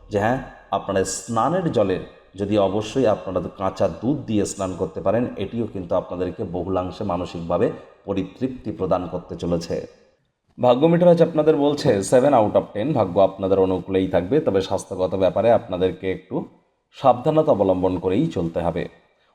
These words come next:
অস্বস্তি আপনার মানসিক শান্তির ব্যাঘাত কিন্তু ঘটাতেই পারে।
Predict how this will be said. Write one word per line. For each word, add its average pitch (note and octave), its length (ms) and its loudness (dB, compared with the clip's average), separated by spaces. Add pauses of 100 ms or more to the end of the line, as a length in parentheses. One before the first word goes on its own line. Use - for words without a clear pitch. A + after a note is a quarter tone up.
(100)
অস্বস্তি F3 600 0
আপনার C#3 240 4
মানসিক A#2+ 420 0
শান্তির C3 320 -2
ব্যাঘাত F#2+ 300 2 (100)
কিন্তু C3 240 -4
ঘটাতেই B2 380 0
পারে। F#2+ 280 0